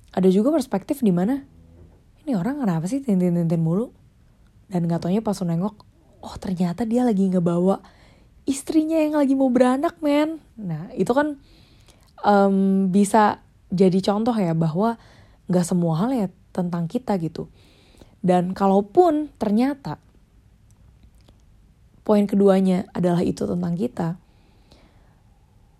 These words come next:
ya itu momen dimana kita sepertinya harus coba,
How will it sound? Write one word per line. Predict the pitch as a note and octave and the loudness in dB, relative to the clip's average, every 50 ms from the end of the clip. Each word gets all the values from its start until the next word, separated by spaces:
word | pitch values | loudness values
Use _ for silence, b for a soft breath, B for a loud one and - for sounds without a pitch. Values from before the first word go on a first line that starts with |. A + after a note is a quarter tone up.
| _ _ _ _ | _ _ _ _
ya | - - E3+ E3 E3+ E3+ F3 G#3 - A#4 | -6 -4 -4 -4 -4 -6 -8 -8 -8 -10
itu | - - - C4+ C4 C4+ E4 - _ _ _ _ _ _ _ - | -6 0 0 0 0 0 -4 -10 _ _ _ _ _ _ _ -2
momen | G3+ G3 F#3+ F#3+ G3+ A#3 B3+ C4 | 0 2 2 2 2 2 2 2
dimana | A3+ G3 F#3 F#3 F#3+ A#3 A#3 - | 2 2 2 2 2 0 -2 -2
kita | G#3+ F#3+ - A#3+ B3 B3 | -4 -2 0 0 0 0
sepertinya | A#3+ - - - F#3 - F#3 F3+ F#3+ G#3+ A#3 A#3+ B3 - - - _ _ _ _ _ _ _ - - - | -2 -4 -6 -6 -4 -2 0 0 0 0 0 -2 -2 -6 -12 -20 _ _ _ _ _ _ _ -20 -20 -12
harus | - - F#3 F3+ - G#3 G3+ - - | -8 -6 -4 -4 -2 -2 -4 -4 -6
coba, | - - F#3 F3 E3+ E3 F3 E3+ E3+ F3 F#3+ - - - | -2 0 0 2 2 2 2 2 2 0 -2 -4 -8 -12